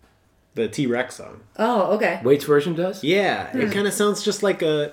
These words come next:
Speaker 1: it's
Speaker 2: I
Speaker 1: a
Speaker 2: didn't
Speaker 1: little,
Speaker 2: get
Speaker 1: it's
Speaker 2: that.
Speaker 1: slower
Speaker 2: It's
Speaker 3: Mm.
Speaker 2: way,
Speaker 1: than
Speaker 2: it's
Speaker 1: this
Speaker 2: way,
Speaker 1: one.
Speaker 2: I mean, it's super Tom Waitsy.
Speaker 1: But it's a little more
Speaker 2: <laughs>
Speaker 1: like bunkum, bunkum, bunk, bunk, bunk, bunkum,
Speaker 2: I don't know. I
Speaker 1: bunk,
Speaker 2: thought it was
Speaker 1: yeah.
Speaker 2: interesting. I thought he kinda,
Speaker 1: I'm not
Speaker 2: like,
Speaker 1: saying a criticism. I'm just saying
Speaker 2: Yeah.
Speaker 1: that's,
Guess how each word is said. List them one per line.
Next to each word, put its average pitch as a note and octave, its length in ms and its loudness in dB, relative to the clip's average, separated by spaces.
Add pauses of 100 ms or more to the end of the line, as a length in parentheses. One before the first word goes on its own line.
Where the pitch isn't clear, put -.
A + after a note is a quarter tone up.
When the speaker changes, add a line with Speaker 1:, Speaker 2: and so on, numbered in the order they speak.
(120)
Speaker 1:
it's F3+ 160 0
Speaker 2:
I - 20 8
Speaker 1:
a F#3 40 8
Speaker 2:
didn't F3+ 60 6
Speaker 1:
little, G3+ 180 10
Speaker 2:
get F3 100 2
Speaker 1:
it's G3 80 0
Speaker 2:
that. - 60 0 (120)
Speaker 1:
slower A#2+ 460 4 (180)
Speaker 2:
It's B2 140 0
Speaker 3:
Mm. A3 100 2
Speaker 2:
way, B3 100 8
Speaker 1:
than B3+ 100 6
Speaker 2:
it's C4 100 4
Speaker 1:
this A3+ 80 0
Speaker 2:
way, D#4 180 4
Speaker 1:
one. A3 100 -2
Speaker 2:
I A3 120 4
mean, G3+ 140 0
it's G3 140 -4
super G#3 320 -4
Tom F#3+ 260 -4
Waitsy. F3 100 -2
Speaker 1:
But E3+ 160 10
it's F3 80 4
a F3+ 60 6
little F3+ 220 10
more E3 220 8
Speaker 2:
<laughs> - 0 -
Speaker 1:
like D3 240 8
bunkum, B2 480 0
bunkum, A2+ 480 0
bunk, B2+ 240 -2
bunk, C3+ 240 -6
bunk, E3 240 -2
bunkum, C3 380 -2
Speaker 2:
I C#5 100 4
don't C#5 100 6
know. D4 60 8
I E4 80 10
Speaker 1:
bunk, C5 120 6
Speaker 2:
thought C#5 100 10
it D4 40 4
was C#4 140 6
Speaker 1:
yeah. A3 80 -4
Speaker 2:
interesting. C4+ 600 2
I A3 100 -2
thought G4 180 2
he F4 100 2
kinda, C4+ 200 6
Speaker 1:
I'm C#4+ 60 8
not E4 120 10
Speaker 2:
like, G3 80 12
Speaker 1:
saying A3+ 260 12
a - 60 4
criticism. E3 400 6
I'm E3 80 4
just D3 120 4
saying C#3 260 4
Speaker 2:
Yeah. F#3+ 320 4
Speaker 1:
that's, D#3 240 2